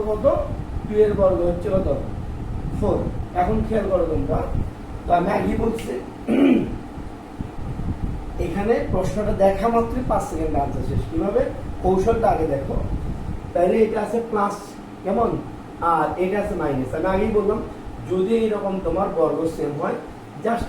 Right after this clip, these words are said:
আনসারটা হবে কি? প্লাস আর মাইনাস পরিবর্তন হবে। কিরকম দেখো, এখানে আছে কত? three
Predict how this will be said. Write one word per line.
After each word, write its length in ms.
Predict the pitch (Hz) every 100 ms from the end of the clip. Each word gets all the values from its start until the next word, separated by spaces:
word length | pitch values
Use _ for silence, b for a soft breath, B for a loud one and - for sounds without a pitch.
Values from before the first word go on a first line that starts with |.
| 160
আনসারটা 420 | 170 175 190 202 196
হবে 160 | 208 220
কি? 100 | 254 320 - - - - -
প্লাস 240 | 233 - 202
আর 80 | 185 175
মাইনাস 280 | 160 160 - 202
পরিবর্তন 420 | 180 156 139 139 139
হবে। 120 | 135 -
কিরকম 320 | 175 190 202 175
দেখো, 200 | 175 240 294 - - - - - - - - - -
এখানে 200 | 185 220 208
আছে 140 | - 208
কত? 160 | 196 254 - - - - - - - - - - - - - - - - - - -
three 180 | 185